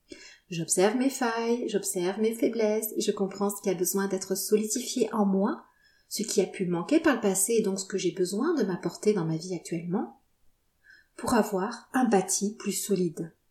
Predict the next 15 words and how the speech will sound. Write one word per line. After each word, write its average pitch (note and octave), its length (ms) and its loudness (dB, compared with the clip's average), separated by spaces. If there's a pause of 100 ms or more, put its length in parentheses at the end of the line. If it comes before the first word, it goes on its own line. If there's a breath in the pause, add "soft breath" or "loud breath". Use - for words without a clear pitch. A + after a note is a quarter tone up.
(320)
Et G3+ 100 4
je G3 140 4
laisse G3+ 260 2
apparaître - 680 -2 (300)
une G#3 140 4
nouvelle F#3+ 240 4
version F#3 360 -2
de G3 100 -2
moi-même, F#3 380 -2 (540)
une G3 140 8
version F#3+ 500 -2 (280)
beaucoup, D4 300 2
beaucoup G3+ 240 -2
plus G3+ 160 -2
proche - 460 -4